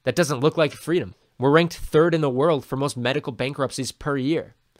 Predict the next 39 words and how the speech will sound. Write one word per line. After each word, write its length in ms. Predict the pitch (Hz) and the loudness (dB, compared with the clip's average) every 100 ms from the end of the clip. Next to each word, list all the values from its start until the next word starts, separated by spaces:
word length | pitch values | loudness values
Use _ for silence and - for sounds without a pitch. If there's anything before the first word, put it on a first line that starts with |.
| _ _ _ _ - | _ _ _ _ 0
We're 120 | 139 | 2
only 140 | 156 | 4
behind 320 | 151 147 151 131 | 2 2 0 -2
China 400 | 147 147 165 147 | -2 0 0 -2
and 120 | 127 | -2
India 300 | 151 147 127 | -2 0 0
because 260 | 123 143 | -2 -2
they 100 | 123 | 0
have 100 | 147 | 0
over 200 | 143 139 | 0 -2
a 60 | 139 | -4
billion 480 | 101 131 147 139 135 | -2 -2 0 -2 0
more 160 | 127 135 | 0 -2
people 280 | 175 160 | -2 -4
than 100 | 120 | 0
we 140 | 120 131 | 2 2
do 180 | 127 123 | 2 0
each. 480 | 156 110 - - _ _ _ _ _ _ _ _ | -2 -4 -8 -10 _ _ _ _ _ _ _ _
Does 120 | 151 127 | -8 0
the 80 | |
lack 200 | 135 147 | 2 2
of 100 | 151 | 2
government 280 | 135 147 151 | 2 2 0
intervention 600 | 139 139 120 135 147 143 | 0 2 2 0 -2 -2
with 140 | 127 131 | 0 2
our 120 | 101 | 4
healthcare 380 | 110 131 165 143 | 2 0 -4 -6
system 320 | 147 180 151 | -6 -4 -4
look 140 | 123 | -2
like 180 | 139 131 | -2 -4
it's 160 | 135 127 | -6 -6
leading 300 | 127 139 123 | -6 -6 -8
to 180 | 120 113 | -10 -8
increased 520 | 123 131 151 131 - | -8 -6 -6 -6 -6
freedom? 460 | - 127 147 185 180 _ - - - _ _ _ - | -2 0 0 -2 -8 _ -20 -20 -20 _ _ _ -20
Of 100 | - | -4
course 260 | 202 220 165 | 0 0 0
not. 180 | 104 - | -6 -6
It's 240 | 139 - | -8 -8